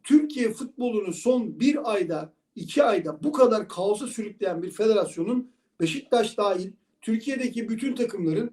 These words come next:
önümüzdeki beş yılını bu şekilde organize etmesi de çok da trajikomik geliyor. Bunun da altını çizmek lazım. Gelelim isterseniz Beşiktaş'ta gitmesi muhtemel oyunculara.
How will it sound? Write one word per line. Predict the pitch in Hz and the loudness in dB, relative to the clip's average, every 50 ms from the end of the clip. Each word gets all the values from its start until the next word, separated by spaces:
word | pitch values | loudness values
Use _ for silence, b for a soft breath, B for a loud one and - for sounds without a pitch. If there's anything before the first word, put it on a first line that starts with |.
| _ _ _ _ _ _ _ - | _ _ _ _ _ _ _ -4
önümüzdeki | 175 180 190 226 247 254 254 247 285 277 - 285 262 190 170 | 0 2 2 4 4 4 4 2 2 0 0 0 -2 0 2
beş | 240 277 - - - 240 | 2 4 4 2 0 -4
yılını | 226 202 185 190 247 269 269 - - _ _ _ _ _ _ | -6 -6 -4 -2 -2 -2 -2 -4 -8 _ _ _ _ _ _
bu | 160 190 247 | -4 -2 -2
şekilde | 254 247 226 - 180 170 156 160 | 0 -2 -2 -2 -4 -4 -4 -4
organize | 165 190 196 190 190 202 208 208 202 220 | -4 -2 -4 -4 -4 -4 -4 0 4 4
etmesi | 208 208 - 170 160 156 - 170 | 4 4 2 -2 -6 -6 -2 0
de | 208 226 226 226 - _ _ _ - | 2 2 2 0 -6 _ _ _ -4
çok | - 226 220 - - | -2 -2 -2 -2 -2
da | 202 208 208 - - _ | -2 -2 -2 -6 -10 _
trajikomik | - 202 185 170 156 185 - - 180 170 185 180 - | -8 -4 -2 -2 -2 -2 -4 -4 -4 -4 -4 -4 -2
geliyor. | - 151 151 160 - - - - _ _ _ _ _ - | 0 2 4 4 4 2 0 -4 _ _ _ _ _ -2
Bunun | 170 160 160 | 0 2 4
da | 196 190 | 4 4
altını | 165 156 156 180 208 214 | 4 4 0 -2 -4 -4
çizmek | - 180 156 156 151 143 - - | -4 -4 -2 0 0 -2 -2 -4
lazım. | 139 139 135 131 135 139 139 135 135 135 - b b b b b b b _ | -6 -8 -8 -8 -8 -8 -8 -8 -10 -14 -18 b b b b b b b _
Gelelim | - 214 302 311 294 247 240 254 294 - | 6 8 10 10 10 10 6 4 0 -6
isterseniz | - 240 - - - 254 226 208 190 185 226 233 220 | -8 -10 -6 -2 0 0 0 -2 -2 -4 -6 -6 -4
Beşiktaş'ta | 240 247 220 - - - 190 165 156 - - 233 247 240 - - - - _ _ _ | -4 -4 -4 -6 -6 -6 -6 -6 -6 -4 -2 0 0 -2 -4 -8 -16 -16 _ _ _
gitmesi | - - 240 233 - 302 262 254 - - 311 | -4 -4 -4 -4 -4 -4 -6 -2 0 0 2
muhtemel | 285 277 247 - - 269 262 262 247 233 | 2 2 0 2 2 4 4 6 6 6
oyunculara. | 202 185 165 147 - 127 - - | 6 6 4 2 -6 -12 -18 -20